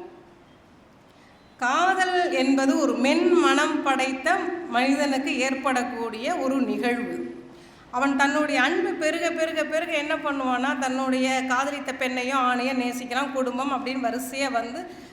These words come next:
கடைசியாக அது சமூகத்தின் மீதான அன்பாக மாறும் பொழுது, சமூகத்திற்கு ஏதாவது கிடைக்கவில்லை என்றால், அவன் அதற்காக போராடக்கூடிய போராளியாக மாறுவான். அப்போ அந்த மென்பணம் படைத்தவர்கள் எல்லாம் சிறந்த போராளிகளாக இருப்பார்கள்.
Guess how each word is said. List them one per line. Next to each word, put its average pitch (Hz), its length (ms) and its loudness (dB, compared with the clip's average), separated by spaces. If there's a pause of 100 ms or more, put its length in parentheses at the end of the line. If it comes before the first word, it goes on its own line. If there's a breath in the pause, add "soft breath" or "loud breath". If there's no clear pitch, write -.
(120 loud breath)
கடைசியாக 320 640 0
அது 294 180 2
சமூகத்தின் 330 680 0
மீதான 294 400 2
அன்பாக 302 560 4
மாறும் 294 520 4
பொழுது, 247 760 0
சமூகத்திற்கு 339 720 2
ஏதாவது 320 540 4
கிடைக்கவில்லை 339 640 2
என்றால், 269 460 4
அவன் 233 220 0
அதற்காக 240 520 2
போராடக்கூடிய 311 1000 2
போராளியாக 302 720 4
மாறுவான். 202 440 -6 (1300)
அப்போ 226 240 -4
அந்த 220 120 0
மென்பணம் 294 760 0
படைத்தவர்கள் 240 600 -2
எல்லாம் 269 260 -6
சிறந்த 240 440 -4
போராளிகளாக 220 720 -2
இருப்பார்கள். 185 720 -8